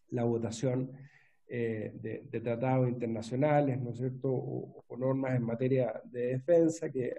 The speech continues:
aludía el diputado, eh, Alessandri. Eh, y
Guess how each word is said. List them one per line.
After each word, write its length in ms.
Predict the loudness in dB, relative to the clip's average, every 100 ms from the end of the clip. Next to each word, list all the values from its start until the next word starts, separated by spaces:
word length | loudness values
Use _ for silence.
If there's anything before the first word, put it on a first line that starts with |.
| -2
aludía 500 | 2 4 4 4 0 -14 _ _ _
el 100 | -6
diputado, 640 | -2 0 2 2 2 -2 -8 _ _ -8
eh, 440 | -4 -2 -2 -6 -12 _
Alessandri. 760 | -2 -2 2 2 2 0 -6 -12 _ _ _ _ -4
Eh, 440 | 0 2 2 -2
y 380 | -2 0 0 -4